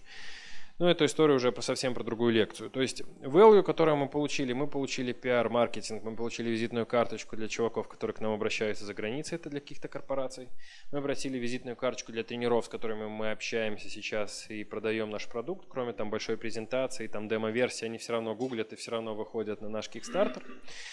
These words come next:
Это первое. Второе, то, что вы получаете трекшн. Трекшн — это потенциальный, э, козырь с инвесторами. Ну и четвёртое, то есть у вас есть какие-то публикации в сми, которые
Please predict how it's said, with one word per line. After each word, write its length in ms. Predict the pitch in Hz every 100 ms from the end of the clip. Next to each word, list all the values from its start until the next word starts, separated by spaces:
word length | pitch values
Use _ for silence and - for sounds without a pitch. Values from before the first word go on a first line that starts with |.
| - - - -
Это 200 | 170 170
первое. 460 | - 151 131 110 98
Второе, 480 | - 147 175 170 139
то, 180 | 135
что 200 | 127 -
вы 80 | 127
получаете 500 | 127 127 123 120 113
трекшн. 440 | 104 127 127 - 104
Трекшн — 440 | 117 117 - 110
это 240 | 101 110
потенциальный, 1400 | 104 113 117 101 120 113 107 107 104 101 98 95 95 95 104
э, 40 | -
козырь 380 | 127 110 104 98
с 160 | -
инвесторами. 640 | 117 143 202 - 196 180 160 - - - -
Ну 140 | 190 202
и 80 | 156
четвёртое, 480 | - 185 220 175
то 120 | 160 131
есть 160 | -
у 60 | 135
вас 240 | 156 -
есть 160 | 139 -
какие-то 320 | 127 127 120
публикации 640 | 120 120 123 131 123 131
в 60 | 117
сми, 260 | - 180 220
которые 720 | 147 135 131 123 123 120